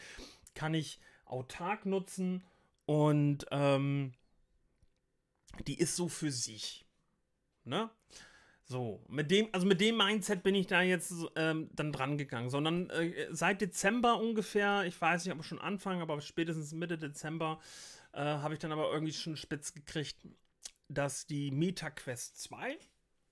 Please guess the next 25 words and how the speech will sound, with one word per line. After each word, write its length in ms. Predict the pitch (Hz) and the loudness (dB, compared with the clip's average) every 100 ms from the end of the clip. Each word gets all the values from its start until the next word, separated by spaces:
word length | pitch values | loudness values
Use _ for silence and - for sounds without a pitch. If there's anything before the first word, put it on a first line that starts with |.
| - | -6
aktuell 640 | 151 - 156 135 143 165 | -6 -6 -8 -4 0 0
eigentlich 380 | - 151 151 147 | 0 -2 -2 -6
überall 300 | 139 127 131 | -6 -6 -6
zweihundertneunundneunzig 920 | - 131 135 127 117 113 110 - 117 | -4 -4 -2 -4 -4 -4 -6 -8 -10
Euro 280 | - 117 110 | -6 -4 -4
kostet. 460 | - - - - - - - - - - - - - | -8 -10 -10 -12 -18 -20 -18 -16 -16 -16 -18 -20 -18
Und 640 | - 139 143 143 147 147 - | 2 6 6 6 4 0 -8
da 340 | 147 180 220 262 | 2 4 4 0
ich 460 | 240 269 - - - | -4 -4 -4 -12 -12
zwischen 320 | - 262 247 | -4 -2 0
den 140 | 196 | 0
Feiertagen, 1160 | 180 - 240 220 160 - 170 131 131 180 302 220 | 0 4 4 4 -4 0 2 4 2 0 -2 -4
ja, 300 | 127 151 185 | -2 0 0
zwischen 320 | - 170 165 | 0 2 2
Weihnachten 340 | 156 175 185 | 2 2 -2
und 140 | - 147 | -6 -6
Silvester 360 | 131 156 190 | 0 -2 2
auf 120 | 165 - | -2 -2
der 100 | 135 | -4
Arbeit 240 | 160 156 | -4 -6
die 120 | - | -10
Graveyard 640 | - - 233 180 - - - | -4 0 0 -2 -2 -2 -2
Shift 380 | - 190 - - | 2 2 0 -6
hatte, 340 | 180 202 190 | 0 0 0
also 300 | - 127 131 | -4 -6 -8